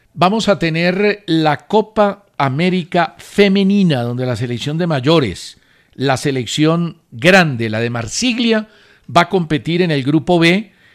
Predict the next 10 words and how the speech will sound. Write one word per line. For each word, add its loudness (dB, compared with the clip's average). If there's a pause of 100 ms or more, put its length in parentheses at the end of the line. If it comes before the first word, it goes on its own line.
(120)
con 0
Brasil, -2
Paraguay, 2
Bolivia 0
y 2
Venezuela. 2
El -8
partido -2
de 2
mañana -4